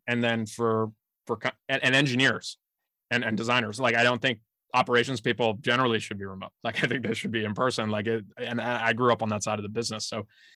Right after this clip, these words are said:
and then I think that the last point is, and we may change this over time, but, uh, we're pretty strongly in favor of keeping the time zones to North America. We're here on the West Coast. Our view is, like, plus three, minus three, which there's really not much minus three. Hawaii, I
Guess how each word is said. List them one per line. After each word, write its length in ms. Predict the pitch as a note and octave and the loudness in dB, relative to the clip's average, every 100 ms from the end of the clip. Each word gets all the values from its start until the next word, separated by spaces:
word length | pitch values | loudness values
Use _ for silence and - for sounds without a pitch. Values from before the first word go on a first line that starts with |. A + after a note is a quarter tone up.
| - | -2
and 100 | D3 | 4
then 80 | D#3+ | 4
I 60 | |
think 100 | D#3+ | 4
that 80 | E3 | 2
the 80 | D3 | 4
last 340 | C3+ D3 D#3+ | 6 4 4
point 200 | D#3+ D3 | 2 4
is, 360 | C3 B2 A#2 - _ _ _ _ - | 4 4 2 -4 _ _ _ _ -4
and 140 | C3 C3 | 0 4
we 100 | D3+ | 4
may 140 | F3 | 4
change 220 | E3+ D#3 | 4 2
this 140 | C#3+ C#3+ | 2 2
over 180 | C3+ A#2+ | 2 2
time, 400 | B2 G#2 A2+ - _ _ _ _ _ _ _ _ _ _ - | 0 0 -4 -8 _ _ _ _ _ _ _ _ _ _ 0
but, 260 | C3 B2 A#2 _ _ - | 4 4 2 _ _ -4
uh, 320 | C#3 B2+ A#2+ A#2+ | 4 6 6 6
we're 140 | C3 | 2
pretty 240 | B2 E3 D#3+ | 2 2 4
strongly 680 | - D3+ C3+ C3+ C3+ B2+ B2 | 4 4 6 6 6 4 2
in 260 | B2 A#2+ | 0 -2
favor 400 | - C3 A#2+ A#2+ | 2 2 4 4
of 160 | A2+ G#2+ | 2 0
keeping 280 | B2 A2+ A#2+ | -2 0 0
the 60 | |
time 260 | A#2 A#2 A#2 | 0 0 2
zones 300 | A#2+ A#2+ A2+ | 0 0 -2
to 120 | A#2+ | -2
North 180 | A2 G#2 | -2 0
America. 320 | A2 A2 C3 | -2 0 0
We're 220 | A2+ A2 | 2 0
here 340 | A2+ A#2 A2+ A2+ - | 2 2 2 -2 -6
on 120 | A2 | -2
the 60 | |
West 220 | G#2+ A#2 - | 0 0 2
Coast. 400 | B2+ A#2+ - - _ _ | 0 0 -6 -12 _ _
Our 160 | A#2+ A#2 | 0 2
view 260 | A2+ A2 A2 | 4 4 4
is, 220 | G#2+ A2 | 2 0
like, 180 | G#2+ G#2 _ | -2 -4 _
plus 320 | - B2 - | 0 2 2
three, 400 | - A#2 A#2 A#2 | 0 2 4 4
minus 360 | A2 A2 B2 - | 4 2 0 0
three, 300 | C#3+ C#3+ C#3+ | 2 2 2
which 320 | B2 G#2+ A#2+ | 0 -4 -4
there's 180 | A2+ A2 | -2 0
really 200 | A2+ A2 | 2 2
not 200 | G#2+ G#2 | 0 -2
much 260 | A2+ A2 - | -4 -6 -6
minus 300 | A2 G#2+ - | -4 -4 -2
three. 260 | A2+ A2 | 0 0
Hawaii, 400 | G#2+ A2 G#2 G#2 | 0 0 0 0
I 100 | G#2 | -4